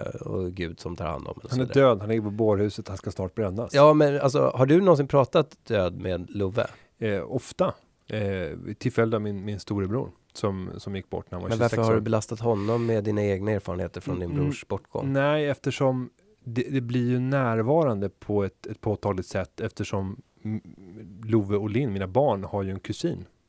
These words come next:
Speaker 2: eh, s-,
Speaker 1: Ah,
Speaker 2: s-,
Speaker 1: sant.
Speaker 2: s-, som,
Speaker 1: Som var är
Speaker 2: som inte har en
Speaker 1: kusinens
Speaker 2: pappa.
Speaker 1: pappa, ja.
Speaker 2: Eh, och där det finns liksom foton på familjen
Speaker 1: Såklart.
Speaker 2: och foton på, på min bror.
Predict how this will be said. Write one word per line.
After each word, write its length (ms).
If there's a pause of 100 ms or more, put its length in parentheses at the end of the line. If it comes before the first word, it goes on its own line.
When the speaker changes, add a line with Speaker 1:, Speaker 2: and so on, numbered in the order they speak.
(160)
Speaker 2:
eh, 280 (160)
s-, 120
Speaker 1:
Ah, 340
Speaker 2:
s-, 80
Speaker 1:
sant. 200 (100)
Speaker 2:
s-, 100
som, 300
Speaker 1:
Som 140
var 200
är 120
Speaker 2:
som 140
inte 180
har 60
en 60
Speaker 1:
kusinens 320
Speaker 2:
pappa. 160
Speaker 1:
pappa, 380 (180)
ja. 80
Speaker 2:
Eh, 200 (140)
och 120
där 180
det 80
finns 260
liksom 240
foton 460
på 140
familjen 400
Speaker 1:
Såklart. 340
Speaker 2:
och 60
foton 440
på, 500
på 140
min 200
bror. 340